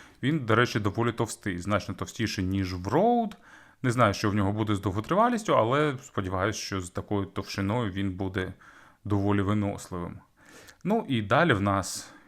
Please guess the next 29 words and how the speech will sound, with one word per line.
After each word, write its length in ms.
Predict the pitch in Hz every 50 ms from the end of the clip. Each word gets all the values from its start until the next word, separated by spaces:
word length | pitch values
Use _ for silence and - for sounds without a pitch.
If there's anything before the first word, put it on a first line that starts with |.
| _ _
іде 380 | - 101 95 98 107 104 92 87
сам 500 | - - - 95 92 95 90 92 92 90
мікрофончик 760 | 92 - - 127 127 - 220 254 269 240 - 220 208 - - -
і 300 | 175 185 208 208 175 - - -
його 260 | - 123 117 104 127
кріплення. 520 | 127 - 104 104 87 - 95 90 87 87 - - - - - - - - -
В 40 | 117
нього 180 | 131 131 127
доволі 420 | 123 110 107 120 123 135 139 127 127
велика 480 | 113 123 123 113 101 95 - 98 95
ось 160 | 95 92 - -
ця 460 | - - 107 95 92 90 87 82 82 - - _ _ _ _
прищіпка, 640 | 117 110 98 - - - 233 247 - - 208 180 139
мабуть, 480 | 120 113 107 107 110 101 95 - -
найбільше, 460 | 117 110 104 101 104 101 90 - -
що 140 | 90 - -
я 80 | 104 110
бачив. 420 | 135 190 233 254 240 - 202 175 - - - - - - - - _ _
І 200 | 190 196 202 180
це, 400 | - - - - 131 147 160 160
мабуть, 680 | 147 120 95 95 101 101 95 92 117 120 107 98 101
добре, 380 | 107 185 226 262 247 233 214 190
бо 440 | 135 110 104 113 127 131 135 131 113 107 104 - - - _ _ _ - 104 95 92 - -
є 280 | 95 90 92 107 117 110
додаткові 500 | 104 101 101 101 - - 117 101 95 98
варіанти, 500 | 90 101 98 95 110 131 131 131 117 98
коли, 340 | - - 104 98 110 117 104
куди 420 | - - - - 107 98 101 113
його 420 | 139 131 113 92 90 107 120 113